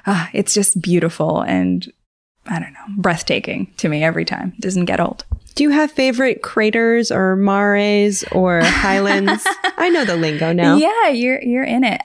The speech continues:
Speaker 1: I really like Copernicus crater and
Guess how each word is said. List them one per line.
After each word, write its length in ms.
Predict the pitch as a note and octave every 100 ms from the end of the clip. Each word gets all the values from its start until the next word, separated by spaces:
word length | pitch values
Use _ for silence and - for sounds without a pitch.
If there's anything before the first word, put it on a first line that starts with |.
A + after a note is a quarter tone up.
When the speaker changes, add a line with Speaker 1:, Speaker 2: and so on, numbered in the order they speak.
| _ _ _ -
Speaker 1:
I 120 | B3+ D4+
really 420 | F#4+ A4+ A4+ E4+
like 560 | A#3+ A3 A3 - - _ _ _ -
Copernicus 840 | - A#3+ - - G#3+ G#3 - - -
crater 540 | - C3 B2+ E3 A3 -
and 400 | F#3 F3 E3+ E3